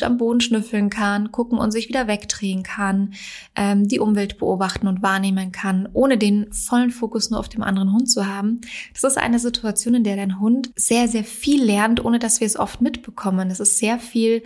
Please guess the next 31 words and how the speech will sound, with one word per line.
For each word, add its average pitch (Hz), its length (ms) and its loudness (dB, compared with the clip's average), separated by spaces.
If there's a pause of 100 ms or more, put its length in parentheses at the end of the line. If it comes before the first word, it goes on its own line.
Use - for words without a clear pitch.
(380)
Beziehungsarbeit, 190 880 0
die - 60 -12
da 196 100 0
geleistet 202 600 -2
wird, 226 280 0
weil 196 140 0
dein 202 300 -2
Hund, 240 280 2 (380)
äh, 196 280 0 (640)
ganz, 247 320 2
ganz 240 220 2
tolles, 254 320 0
erwünschtes, 247 680 0
nämlich 220 380 2
sehr 233 220 2
normal 220 420 2
hündisches 226 580 2
Erkundungsverhalten 202 960 -2
in 208 100 0
Anwesenheit 226 600 0
eines 202 240 0
anderen 202 360 -4
Hundes 240 360 2
zeigen 180 340 -2
kann. 185 200 -2
Und 185 100 0
das 185 80 -6
ist - 160 0
ja 214 80 0
genau 220 400 0
das, 277 260 0